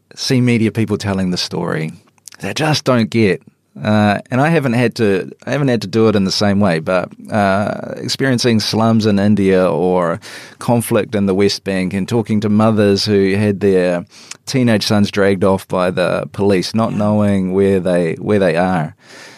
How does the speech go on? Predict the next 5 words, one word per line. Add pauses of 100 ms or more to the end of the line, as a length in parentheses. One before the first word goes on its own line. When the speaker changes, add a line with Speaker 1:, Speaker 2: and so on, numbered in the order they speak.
(260)
Speaker 1:
Coming
back (1200)
is
flippin'
hard.